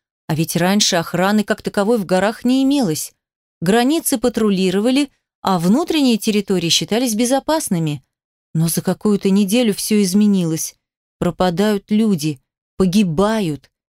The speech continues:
их убивают. Все это читалось как-то слишком явно, пусть мне и не говорили многого,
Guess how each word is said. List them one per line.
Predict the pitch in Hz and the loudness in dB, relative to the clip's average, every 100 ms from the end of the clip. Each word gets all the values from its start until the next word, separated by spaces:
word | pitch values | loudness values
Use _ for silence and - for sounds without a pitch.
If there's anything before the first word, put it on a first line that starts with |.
| _ _ | _ _
их | 196 185 233 | -2 0 0
убивают. | 196 226 214 233 240 185 160 - _ _ _ _ _ _ _ _ _ _ _ _ _ | 2 2 2 0 0 -2 -6 -10 _ _ _ _ _ _ _ _ _ _ _ _ _
Все | - - 277 | -4 0 2
это | 285 254 | 2 0
читалось | 254 233 269 269 - | -2 -2 0 0 -2
как-то | 247 - | -4 -4
слишком | 240 - 220 247 - 233 | -4 0 2 0 0 0
явно, | 226 196 247 233 156 165 151 _ _ _ | 2 2 2 0 -2 -4 -6 _ _ _
пусть | 208 190 - | -4 -4 0
мне | 196 196 190 | 2 2 2
и | |
не | 196 | 2
говорили | 180 196 202 233 285 214 | 0 0 0 2 2 2
многого, | 196 254 233 175 160 151 | 2 0 0 -2 -4 -6